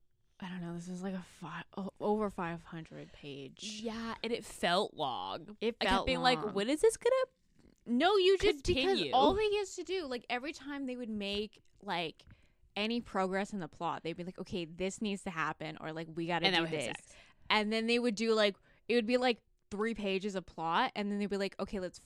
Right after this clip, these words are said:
Speaker 1: fuck for three chapters." <laughs>
Speaker 2: Yeah. It was very, yeah, it
Speaker 1: It
Speaker 2: was
Speaker 1: was a
Speaker 2: very,
Speaker 1: lot of sex. But the thing
Speaker 2: very
Speaker 1: is, it's like,
Speaker 2: sex.
Speaker 1: if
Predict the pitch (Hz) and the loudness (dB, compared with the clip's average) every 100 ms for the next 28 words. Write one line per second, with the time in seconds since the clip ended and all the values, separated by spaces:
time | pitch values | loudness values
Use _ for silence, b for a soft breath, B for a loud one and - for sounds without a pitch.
0 | - 196 202 180 180 165 175 151 - - | 0 2 2 -6 -8 -8 -6 -6 -4 0
1 | - - - 262 - - - 185 185 165 | 0 0 -8 -10 -12 -20 -16 -14 -10 -8
2 | - - 180 B B B B B B B | -8 -8 -10 B B B B B B B
3 | - 185 285 302 208 202 196 190 165 147 | -6 0 0 2 4 4 4 2 0 2
4 | 202 226 254 233 208 202 - 156 - b | 4 6 6 6 6 4 0 -4 -8 b
5 | 330 349 381 349 320 311 339 277 - 254 | 0 2 4 4 2 0 0 0 0 0
6 | - | 0